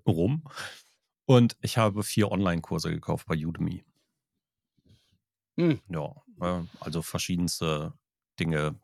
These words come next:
Speaker 1: wo ich einfach denke: „Okay, also, für den Preis nehme ich's einfach mit,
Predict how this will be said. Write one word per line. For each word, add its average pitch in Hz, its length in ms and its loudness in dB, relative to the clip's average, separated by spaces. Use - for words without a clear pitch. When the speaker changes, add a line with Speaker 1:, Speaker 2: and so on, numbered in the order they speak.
Speaker 1:
wo - 120 -6
ich - 180 -8
einfach - 240 -10
denke: - 300 -8
„Okay, 71 340 -8
also, 76 160 -8
für - 140 -12
den 78 200 -4
Preis 76 340 -6
nehme 78 160 -2
ich's - 120 -8
einfach - 220 -2
mit, 101 240 0